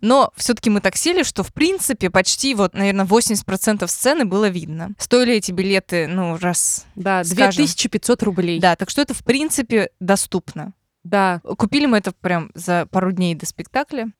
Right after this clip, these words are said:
Speaker 2: Прям, по-моему, в понедельник буквально мы купили. Вот так как-то получилось. Ну, то есть, если вы такие же фанаты, и вам прям очень хочется попасть, и это можно мониторить в ночи, например, как Аня
Speaker 1: <laughs>
Speaker 2: сделала и скинула мне, и я сразу же купила. Все.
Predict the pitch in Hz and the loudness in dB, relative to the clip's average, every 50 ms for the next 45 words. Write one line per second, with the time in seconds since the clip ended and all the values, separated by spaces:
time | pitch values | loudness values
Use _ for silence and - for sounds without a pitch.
0 | _ _ _ - 220 240 226 233 233 254 247 - - - 240 240 190 233 254 233 | _ _ _ -2 0 0 2 2 2 2 0 0 0 0 0 2 2 2 2 2
1 | 214 196 - - 185 - - 190 190 185 180 175 175 175 - - 180 - - 175 | 2 0 -4 -8 -8 -4 -2 -2 0 0 -2 -2 -4 -6 -8 -12 -14 -10 -8 -8
2 | 165 160 160 165 - - 175 170 - - 180 175 - - 190 180 - - - - | -6 -6 -8 -4 0 0 0 0 -4 -10 -16 -16 -10 -8 -10 -8 -10 -14 -12 -10
3 | 180 180 - - 185 - - 269 - - 330 294 - - - 185 185 262 294 - | -8 -8 -8 -8 -8 -2 -2 2 4 4 4 4 0 -4 -10 -6 -2 -2 -2 0
4 | - 233 214 220 - - 214 - - 233 214 185 196 202 - 185 - - 214 208 | -2 -4 -4 -2 -4 -4 -6 -4 -6 -6 -4 -2 -4 -4 -4 -4 -4 -4 -2 0
5 | 214 240 240 - 220 190 156 - - 185 190 185 175 190 190 185 180 196 196 190 | 0 0 0 -2 -4 -4 -4 -6 -8 -6 -6 -4 -2 -2 -2 -2 -2 -2 -2 -2
6 | - 196 - - 185 - - 185 - - - - - 196 - 247 302 277 - _ | -2 -4 -4 -6 -8 -8 -8 -8 -8 -8 -6 -6 -6 -4 -2 -2 -4 -4 -6 _
7 | _ _ _ _ _ _ - 220 220 - 226 226 240 214 202 214 214 208 208 196 | _ _ _ _ _ _ -4 -4 -2 0 0 0 0 0 0 0 0 0 -2 0
8 | - 220 202 202 - - - 196 180 202 196 - - 277 285 269 - 196 190 185 | 0 0 0 0 -2 -4 -6 -4 -2 -2 -2 -2 -2 -4 -4 -2 -2 -4 -4 -4
9 | - - 185 - - - 202 196 185 185 180 180 175 160 151 180 208 196 190 185 | -6 -8 -10 -6 -2 -2 0 0 0 -2 -2 -2 -2 -4 -2 -2 0 0 0 0
10 | 180 180 - - - - 277 269 226 202 196 185 185 185 180 175 131 160 175 196 | -2 -4 -6 -6 -4 -4 -2 0 0 0 0 0 -2 -2 -2 -4 -4 -6 -8 -6
11 | 185 190 208 - - 196 214 202 196 185 185 190 190 180 170 - - 196 - 196 | -4 -2 -4 -2 -2 -2 -2 -2 -4 -4 -4 -4 -4 -6 -6 -6 -10 -6 -4 -2
12 | 190 175 175 - - - 220 196 | -2 -2 -2 -2 0 0 2 2